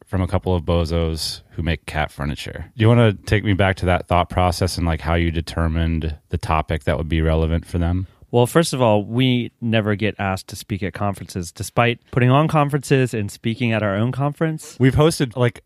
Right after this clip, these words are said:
Speaker 1: over ten conferences. Well attended.
Speaker 2: Never get the invite. So this time we got the invite, and <laughs> there was no way that we were gonna not go to that conference.
Speaker 1: No way. I don't care where it is. I'm going.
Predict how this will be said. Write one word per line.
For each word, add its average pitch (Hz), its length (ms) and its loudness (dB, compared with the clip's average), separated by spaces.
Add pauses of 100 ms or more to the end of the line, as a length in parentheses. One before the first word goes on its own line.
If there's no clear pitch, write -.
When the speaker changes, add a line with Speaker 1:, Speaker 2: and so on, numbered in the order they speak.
(100)
Speaker 1:
over 139 380 4
ten 98 280 -2
conferences. 80 760 -8
Well 131 200 4
attended. 135 600 2
Speaker 2:
Never 120 300 2
get 151 160 -2
the 170 100 0
invite. 143 500 0
So 117 360 2
this 123 180 -2
time 135 400 -4
we 107 80 -6
got 110 200 -2
the 107 120 -2
invite, 131 540 2
and 120 260 0 (260)
<laughs> - 220 -10
there 120 160 0
was 123 160 2
no 147 120 0
way 151 260 6
that 180 120 4
we 131 100 -2
were 120 120 -2
gonna 110 260 -4
not 101 360 -6
go 107 120 -4
to 95 80 -4
that 90 220 -8
conference. 113 500 -10
Speaker 1:
No 160 180 6
way. 107 300 2
I 156 220 0
don't 151 160 2
care 147 200 2
where 151 200 4
it 107 80 0
is. - 340 -12
I'm 135 180 4
going. 123 420 4